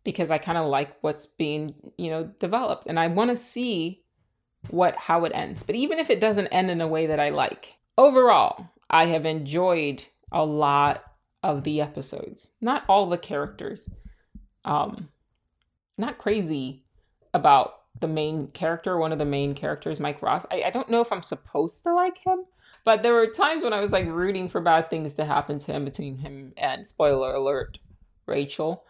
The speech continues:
And I was just like, 'cause he's not a likable person. That whole, like, relationship that I, he had, like, the moment he, quick sidebar, real quick. I just, <laughs> the moment he got into a relationship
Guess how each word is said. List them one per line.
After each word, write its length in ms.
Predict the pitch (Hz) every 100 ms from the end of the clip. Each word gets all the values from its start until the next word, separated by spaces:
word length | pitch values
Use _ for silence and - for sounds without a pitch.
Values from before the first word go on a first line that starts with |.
| _ _
And 100 | 196
I 60 | 175
was 140 | 147
just 160 | 156 -
like, 240 | 165 -
'cause 200 | - 160
he's 380 | - 190 202 180
not 240 | 190 254
a 40 | 330
likable 380 | 151 156 - 143
person. 360 | - 165 - - - -
That 140 | - 226
whole, 480 | - 392 494 466 - - 220
like, 200 | 208 202
relationship 580 | 196 214 240 240 220
that 200 | 214 -
I, 80 | -
he 520 | - - 214 214 208 -
had, 240 | 165 156 -
like, 180 | 214 -
the 80 |
moment 400 | 190 214 285 302 -
he, 360 | - 208 180 - - _ - 208 - - - - - -
quick 320 | - 240 -
sidebar, 540 | - 156 - - 156 - - -
real 100 | 170
quick. 240 | 170 147 - 269 -
I 80 | 202
just, 260 | 262 - 466 453 - -
<laughs> 280 | - - -
the 80 |
moment 320 | 233 277 349 523
he 180 | 480
got 100 | 427
into 220 | 392 320 262
a 40 |
relationship 840 | 226 196 233 - 214 - 170 151